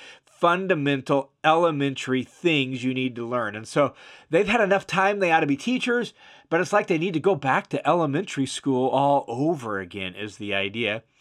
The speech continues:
And notice he calls it the elementary principles of the actual words of God. That phrase, "actual words of God," literally is oracles. It's a word that refers to divine utterances, a communication from God.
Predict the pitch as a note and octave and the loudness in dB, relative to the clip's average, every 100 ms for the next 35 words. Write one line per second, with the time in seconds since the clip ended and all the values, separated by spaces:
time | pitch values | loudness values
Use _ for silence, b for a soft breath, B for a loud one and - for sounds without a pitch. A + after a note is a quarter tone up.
0 | B B - C#3 D3+ E3 F3 D3 C#3+ - | B B -6 -2 2 2 2 0 -2 0
1 | E3+ F#3+ D3 C#3+ C#3+ - D3+ F3+ E3+ D#3+ | 4 4 2 0 0 2 2 2 -2 -2
2 | D3 C#3+ - F3 C#3 C3+ C3 C3 B2+ C3+ | -2 -2 -2 -4 -2 -2 0 -2 0 -2
3 | - - C#3+ E3+ - - - F#3 F3 E3+ | -4 -2 2 2 0 -10 -6 0 0 0
4 | b b b _ - B2+ C#3 C#3 C3+ B2+ | b b b _ -4 0 2 4 2 -2
5 | B2+ A#2 A#2 D3+ A#2 G#2 B B B C3+ | -6 -4 2 4 4 0 B B B -2
6 | A#2 - D3+ C#3+ - B2+ C#3 E3 - C#3+ | 0 2 2 2 0 2 2 2 2 0
7 | B2+ A#2 B2 C#3+ D3+ C#3+ A#2 C3 B2+ B2 | 0 -2 0 2 0 -2 -2 2 2 2
8 | F3 G#3+ D3+ C3 B2 - - C#3+ E3 E3 | 2 4 2 2 0 -6 -4 0 4 4
9 | A#2+ - F#2+ B1+ - C3 C3 - - B2 | 2 -2 -10 -12 -6 -4 -4 -8 -4 -2
10 | B2+ D3+ D#3 C#3 B2+ - D3+ - D3+ C3+ | 2 0 0 0 -2 0 -2 -2 -2 0
11 | C#3 B2 C3+ C3+ D3 D#3 C#3+ _ A#2+ D3 | 0 2 2 2 0 -2 -8 _ 0 2
12 | C#3 G#2 - E2 D#2+ A2 A2+ B2+ B2+ D3 | 2 -2 -8 -14 -10 -10 -8 -6 -4 -4
13 | D3 C#3+ C3+ C3 B2+ A2 A#2+ G#2 B2 A2+ | -4 -4 -4 -4 -6 -8 -8 -4 -2 0
14 | F2 | -2